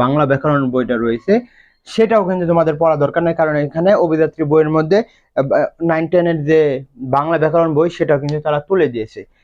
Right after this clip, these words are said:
এখন যদি বলি জিকের জন্য কি করবে, জিকের জন্য অনেকটি বই রয়েছে, একটা হচ্ছে জুবায়ের জিকে, আর একটা হচ্ছে এমপি থ্রি, এমপি থ্রি,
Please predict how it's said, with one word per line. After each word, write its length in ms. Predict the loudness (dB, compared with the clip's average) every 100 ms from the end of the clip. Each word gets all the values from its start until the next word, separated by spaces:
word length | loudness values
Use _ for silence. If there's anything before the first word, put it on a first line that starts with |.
| _
এখন 200 | -2 0 2
যদি 160 | 2 2
বলি 180 | 2 0 -4
জিকের 300 | -2 -2 0
জন্য 180 | -2 -2 -4
কি 100 | -6
করবে, 280 | -4 -6 -6 -16 -20 -20 _ -2
জিকের 280 | 0 0 0
জন্য 160 | 0 2
অনেকটি 320 | 0 0 0
বই 200 | 2 2
রয়েছে, 220 | 2 0 -2
একটা 160 | -2
হচ্ছে 320 | -2 -2 -2 -2 -4 -10 _ _ _ _ _ _ _ _ _ _ _ _ _ _ -6
জুবায়ের 580 | -2 0 2 2 0 0
জিকে, 280 | -2 0 0 0 -6 -20 _ _ -4
আর 120 | -2
একটা 160 | 0 0
হচ্ছে 360 | 0 0 0 0 0 -6 _ _ _
এমপি 340 | 0 0 2 0 2
থ্রি, 340 | 2 4 2 -2 -8 _ _ _ _
এমপি 480 | 0 2 2 2 2 2 -4 _ _ _
থ্রি, 240 | 2 2